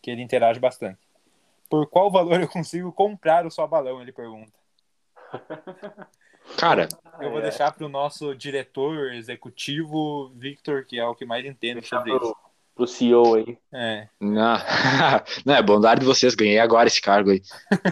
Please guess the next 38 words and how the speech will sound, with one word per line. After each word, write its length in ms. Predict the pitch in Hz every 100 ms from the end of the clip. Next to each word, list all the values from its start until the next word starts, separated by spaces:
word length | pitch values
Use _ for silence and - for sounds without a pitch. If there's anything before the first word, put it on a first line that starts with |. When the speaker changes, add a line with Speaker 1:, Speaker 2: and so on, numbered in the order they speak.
| -
Speaker 2:
Mas, 960 | 101 95 98 101 98 101 - 151 165 -
cara, 380 | 143 151 110 101
um, 160 | 107
primeiro 360 | 101 123 123 147
um 40 |
abraço 380 | 156 131 123 123
pro 140 | - 123
André, 460 | 110 104 120 147
meu 180 | 117 113
amigão 440 | 113 117 107 120 147
também, 320 | 107 104 123
assim 220 | - 123
como 200 | 123 120
o 60 | 113
Marco. 580 | 107 123 123 - 98 - _ - - -
A 100 | 107
gente 120 | 113
formava 400 | - 123 113 127
uma 120 | 131
panelinha 580 | 123 123 120 110 135 135
lá 140 | 107 110
no, 240 | 113 95 - -
no 140 | 110
curso 240 | - 117 113
de 60 |
Direito, 500 | 107 104 110 120 -
lá 100 | 101
no 100 | 101
Univi. 480 | 101 107 110 139 - - - _ _ _ _ -
Ah, 840 | 107 107 107 104 101 101 101 98 95 - - - 92 -
grande 360 | 120 127 143
amigo, 500 | 123 113 135 151 151 - _ _ - _ _ -
que 220 | - 117
acabou 320 | 110 120 127
trancando 520 | 131 131 - 131 151
o 40 | 117
curso, 560 | 117 131 - 110 92 92
né? 300 | 95 110